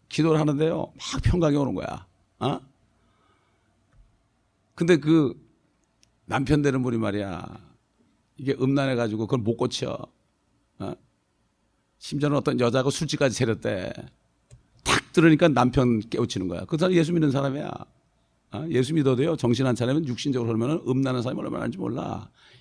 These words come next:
이 몸을 뜯어먹어, 마귀가. 어? 특히 젊은 사람들 말이야.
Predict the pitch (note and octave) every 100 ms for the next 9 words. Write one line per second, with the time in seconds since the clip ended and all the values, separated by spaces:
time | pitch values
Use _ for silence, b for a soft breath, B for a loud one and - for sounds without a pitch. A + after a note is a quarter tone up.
0 | b D#3 C#3 A#2 C3 B2+ - B2+ A#2 -
1 | G2 F2+ D#2+ C2 F#2 D#3 - _ _ _
2 | _ - D3 - A#2+ A#2+ G2+ G2 F2 F2
3 | F2